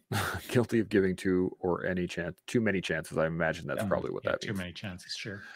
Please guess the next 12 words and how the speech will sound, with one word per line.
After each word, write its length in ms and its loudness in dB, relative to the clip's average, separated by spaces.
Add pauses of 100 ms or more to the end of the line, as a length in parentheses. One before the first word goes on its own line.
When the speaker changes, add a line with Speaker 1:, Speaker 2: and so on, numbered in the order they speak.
(300)
Speaker 1:
Uh, 320 2
we 120 6
also 240 8
got, 280 10 (400)
boom, 280 6 (440)
love 140 4
the 60 -6
chatter. 380 2 (100)
Tails, 420 4
cautionary, 560 6 (160)
love 180 2
it. 80 0